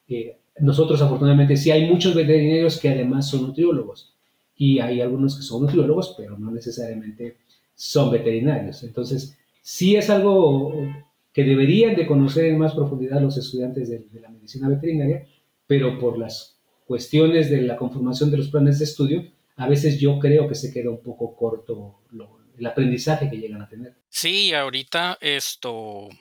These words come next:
Speaker 2: bueno, uno de los temas realmente importantes que se puede decir realmente está, mm,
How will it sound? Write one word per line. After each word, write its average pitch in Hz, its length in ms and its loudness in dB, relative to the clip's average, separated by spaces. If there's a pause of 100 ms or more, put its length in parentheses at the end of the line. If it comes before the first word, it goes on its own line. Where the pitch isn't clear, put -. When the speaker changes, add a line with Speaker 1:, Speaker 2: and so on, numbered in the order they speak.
(360)
Speaker 2:
bueno, 160 300 -4
uno 143 240 -4
de 175 60 -2
los 143 220 -6
temas 156 680 -8 (100)
realmente 143 1400 -6 (600)
importantes 135 1040 -8
que - 160 -12
se 117 120 -14
puede 123 360 -8
decir 123 460 -12 (340)
realmente 123 800 -4
está, 135 500 -6
mm, 131 140 -16